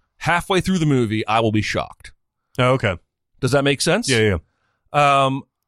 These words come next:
Speaker 1: because there's only so many, there's only about three different ways you could twist this in a mysterious fashion.
Speaker 2: Mm-hmm.
Speaker 1: Um,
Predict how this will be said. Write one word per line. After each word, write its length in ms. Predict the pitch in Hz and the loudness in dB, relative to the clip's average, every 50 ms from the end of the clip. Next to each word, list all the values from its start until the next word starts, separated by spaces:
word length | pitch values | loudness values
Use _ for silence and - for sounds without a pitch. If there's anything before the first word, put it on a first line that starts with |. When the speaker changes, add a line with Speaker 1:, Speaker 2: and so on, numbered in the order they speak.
| 135 _ | _ _
Speaker 1:
because 360 | _ 190 - - - 202 170 - | _ -6 -2 0 0 0 0 0
there's 220 | 196 185 170 151 | 0 0 0 0
only 460 | 180 202 214 220 226 226 220 220 214 196 | 0 0 0 -2 -2 -2 -2 -2 0 0
so 400 | - - - - 208 196 190 190 | 0 0 0 0 0 0 0 0
many, 400 | 196 185 185 180 175 175 170 147 | 0 0 0 -2 -2 -2 -4 -6
there's 160 | 151 156 160 | -6 -4 -2
only 240 | 202 208 220 226 214 | 0 0 0 0 0
about 260 | 185 185 175 160 - - | 2 2 0 0 -2 -8
three 360 | - - - 151 190 196 190 | -18 -16 -8 -6 -6 -4 -4
different 280 | 180 170 - 175 - | -4 -4 -6 -6 -6
ways 320 | 131 143 139 135 135 120 107 | -4 -2 -2 -2 -2 -4 -4
you 80 | 127 117 | -6 -6
could 180 | - 120 101 - | -8 -10 -10 -8
twist 320 | - - 131 117 - - | -4 -2 -2 -2 -2 -4
this 180 | - 113 101 - | -6 -6 -4 -4
in 100 | 107 101 | -6 -6
a 20 | 101 | -6
mysterious 520 | 98 - - - 101 90 90 87 82 - | -6 -8 -8 -8 -8 -8 -8 -8 -10 -10
fashion. 460 | - - 76 67 - - - - - _ _ _ | -8 -8 -8 -8 -10 -16 -18 -20 -20 _ _ _
Speaker 2:
Mm-hmm. 680 | 117 107 101 104 110 117 - _ _ _ _ _ - 113 | -6 -4 -2 -2 -2 -4 -8 _ _ _ _ _ -4 -2
Speaker 1:
Um, 500 | 110 104 107 107 107 107 104 104 110 | 0 2 2 2 2 2 0 -2 -2